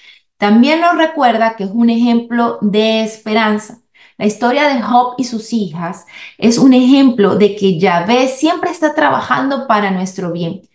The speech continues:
incluso en medio del dolor y sufrimiento. Recuerde a Romanos ocho veintiocho, "Todo obra para bien".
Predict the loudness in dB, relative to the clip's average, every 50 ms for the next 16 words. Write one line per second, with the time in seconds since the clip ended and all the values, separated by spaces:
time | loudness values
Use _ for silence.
0 | _ _ _ _ 4 4 4 4 4 2 2 2 2 2 2 0 0 -2 0 2
1 | 2 2 4 4 4 4 4 4 4 4 2 2 2 2 0 0 2 2 2 2
2 | 2 0 0 -4 -6 -6 -6 -6 -4 0 2 2 2 2 0 -2 -6 -16 -18 _
3 | _ _ _ _ -6 -6 -6 -4 -4 -2 -2 0 0 0 0 -2 -2 -4 -8 -6
4 | -4 -2 -2 0 0 0 0 0 0 -2 -2 -4 -6 -6 -4 -4 -2 -2 -2 -2
5 | -4 -4 -4 -4 -4 -4 -6 -8 -14 -14 -10 -4 0 2 2 4 4 4 2 2
6 | 2 2 2 2 4 4 4 4 4 2 0 -4 -8 -8 -8 -4 -2 0 0 -2
7 | -2 -6 -14